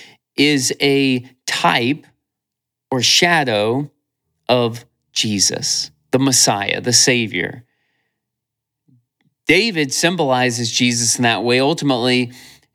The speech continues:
David, you know, is gonna save the Israelites, just like Jesus saves his followers.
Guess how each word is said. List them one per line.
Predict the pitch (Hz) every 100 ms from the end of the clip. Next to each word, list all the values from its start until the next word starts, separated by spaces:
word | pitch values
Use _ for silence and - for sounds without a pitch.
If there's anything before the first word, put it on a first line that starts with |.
| 123
David, | 139 175 151 131
you | 127
know, | 127 127 127
is | 117
gonna | 123 113
save | 107 - - - 160 151 143 131 120
the | -
Israelites, | - 151 160 135 107 95 95 98 131 - - - _ _ _ _ _ _ _ _ _ _ _ _ _
just | - 147 -
like | 127 120
Jesus | 127 139 135 120
saves | - - 143 135 127 123 117 -
his | - 143 143 131 120 - _ _ _
followers. | - 117 107 101 104 107 117 -